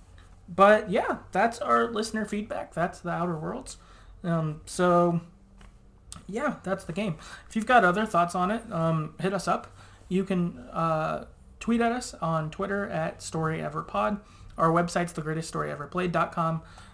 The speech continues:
uh, where there's a backlog of all of our episodes. If you would like to support the podcast financially, you can do that at patreon dot com slash the greatest story ever played. For as little as a dollar per month, that will get you access to bonus episodes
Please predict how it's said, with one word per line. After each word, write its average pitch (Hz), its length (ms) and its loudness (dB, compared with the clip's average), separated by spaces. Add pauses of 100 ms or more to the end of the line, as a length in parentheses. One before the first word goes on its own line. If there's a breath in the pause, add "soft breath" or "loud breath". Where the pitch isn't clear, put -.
(120)
uh, 147 200 -6
where 143 240 -8
there's 151 320 -8
a 151 60 -6
backlog 180 500 0
of 156 100 -4
all 156 140 -2
of 151 80 -10
our 156 120 -8
episodes. 196 580 -6 (420 loud breath)
If - 180 -12
you 208 80 -4
would 190 140 -2
like 226 200 -2
to 226 200 -6
support 208 320 -6
the - 80 -18
podcast 190 480 -8
financially, 202 720 -6
you 175 120 -8
can 165 140 -8
do 165 140 -4
that 165 200 -4
at - 140 -12
patreon 202 440 -6
dot 170 200 -6
com 156 260 -6
slash 156 320 -6
the - 80 -20
greatest 151 280 -12
story 156 240 -8
ever 151 180 -12
played. 220 280 -8 (480 loud breath)
For 160 440 0
as 156 320 -4
little 226 240 0
as 190 160 2
a 151 40 -10
dollar 175 260 2
per 180 140 -6
month, 170 360 -2
that 165 180 -6
will 151 100 -8
get 165 160 -8
you 160 160 -10
access 165 520 -6
to 143 340 -10
bonus 190 360 -4
episodes 190 500 -4